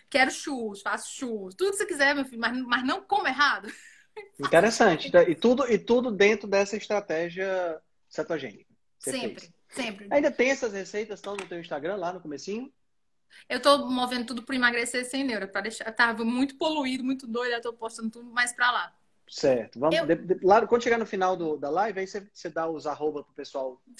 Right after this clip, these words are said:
Speaker 2: te
Speaker 1: <laughs> Dou
Speaker 2: seguir
Speaker 1: os
Speaker 2: direitinho,
Speaker 1: arrobas.
Speaker 2: né?
Speaker 1: Aí eu tava na, vamos agora do mês, o jejum, né? Aí eu com essa minha amiga, a gente, ela tem dois, dois filhos, aí quando eles chegavam na escola,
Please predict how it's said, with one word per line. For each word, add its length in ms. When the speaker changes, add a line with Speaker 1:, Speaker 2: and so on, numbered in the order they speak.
Speaker 2:
te 100
Speaker 1:
<laughs> 60
Dou 0
Speaker 2:
seguir 180
Speaker 1:
os 60
Speaker 2:
direitinho, 440
Speaker 1:
arrobas. 160
Speaker 2:
né? 260
Speaker 1:
Aí 380
eu 100
tava 320
na, 240
vamos 340
agora 260
do 140
mês, 320
o 40
jejum, 420
né? 320
Aí 160
eu 100
com 120
essa 180
minha 140
amiga, 440
a 120
gente, 520
ela 160
tem 360
dois, 340
dois 260
filhos, 360
aí 120
quando 140
eles 120
chegavam 340
na 120
escola, 640